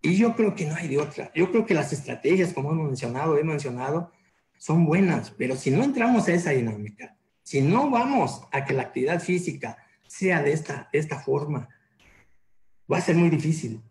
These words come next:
Ahora tenemos una gran oportunidad, una súper oportunidad. Hace algunos días, nuestra universidad, en ese, eh, siempre estar a, a, a, adelante, está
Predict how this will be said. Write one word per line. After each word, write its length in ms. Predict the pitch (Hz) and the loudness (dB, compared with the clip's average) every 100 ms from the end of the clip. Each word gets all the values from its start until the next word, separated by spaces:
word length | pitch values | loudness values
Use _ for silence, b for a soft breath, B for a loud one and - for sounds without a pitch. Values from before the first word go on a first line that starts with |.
| _ | _
Ahora 300 | - 139 185 | -2 2 2
tenemos 640 | 170 147 185 214 131 - - - | 2 2 4 4 2 -4 -10 -2
una 240 | 180 165 | 0 2
gran 240 | 135 165 | 0 0
oportunidad, 800 | 175 139 120 127 104 117 156 - _ _ _ _ _ _ | -2 -2 -6 -4 -4 -4 -6 -10 _ _ _ _ _ _
una 260 | 165 220 202 | 0 2 2
súper 360 | - 247 220 | 2 2 2
oportunidad. 800 | 151 131 113 120 107 156 180 - b b b _ _ | 2 -2 -4 -4 -2 0 0 -4 b b b _ _
Hace 560 | - 151 - 160 151 131 | -4 -2 2 4 6 4
algunos 380 | 101 156 151 147 | 4 2 2 0
días, 580 | 185 269 180 - - b b b | 2 2 0 -4 -10 b b b
nuestra 320 | 127 113 123 | -6 -2 0
universidad, 760 | 120 120 120 - 117 143 185 165 | 2 0 -2 -4 -2 2 2 2
en 180 | 131 | 2
ese, 560 | 139 170 180 151 113 98 b b b | 0 0 2 4 4 0 b b b
eh, 440 | - 123 131 127 139 - | -4 -2 0 -2 -4 -10
siempre 640 | - 139 165 202 - 151 | -8 2 4 4 4 2
estar 320 | 120 117 156 156 | 2 0 0 0
a, 60 | |
a, 540 | 131 131 127 120 117 - | 0 -2 -6 -6 -8 -12
a, 560 | 120 - 123 120 117 - | -12 -10 -8 -8 -10 -8
adelante, 840 | 120 123 135 175 170 196 196 - _ _ _ _ _ _ _ _ | -4 -2 2 0 4 2 0 -12 _ _ _ _ _ _ _ _
está 600 | - - 160 214 - - | -18 -8 -2 -2 -4 -18